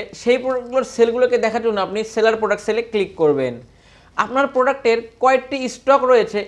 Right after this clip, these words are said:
এই স্টকগুলোকে দেখার জন্য আপনি প্রোডাক্ট স্টকে ক্লিক করবেন। আপনার কোন প্রোডাক্টটি উইশ লিস্টে অ্যাড হয়, সেই উইশ লিস্টটি আপনি এখান থেকে প্রোডাক্ট উইশ লিস্টে দেখতে পারবেন। আপনার ইউজারগুলো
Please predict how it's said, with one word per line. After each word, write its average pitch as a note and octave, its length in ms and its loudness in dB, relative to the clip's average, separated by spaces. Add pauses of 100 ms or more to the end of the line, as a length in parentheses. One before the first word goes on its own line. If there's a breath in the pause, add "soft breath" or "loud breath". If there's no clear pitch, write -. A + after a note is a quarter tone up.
এই A3 300 6
স্টকগুলোকে C4 580 2
দেখার A#3+ 260 2
জন্য B3 180 4
আপনি G3+ 200 -2
প্রোডাক্ট G#3+ 360 0
স্টকে G#3 340 -6
ক্লিক G3+ 360 -4
করবেন। C3+ 340 0 (720 soft breath)
আপনার C4 360 0
কোন C4+ 380 2
প্রোডাক্টটি A3+ 680 0 (320)
উইশ A#3+ 300 0
লিস্টে B3+ 320 -2
অ্যাড G#3+ 320 2
হয়, F3+ 260 -2 (200)
সেই A#3 280 -2 (160)
উইশ A3+ 240 -6
লিস্টটি A3+ 560 -6
আপনি F#3+ 260 -4
এখান A3 240 -6
থেকে F3+ 140 -6
প্রোডাক্ট G3 340 -4
উইশ G#3 200 -6
লিস্টে F#3+ 300 -6
দেখতে F#3+ 320 0
পারবেন। C#3 380 -2 (100)
আপনার B3 460 2
ইউজারগুলো A#3 680 0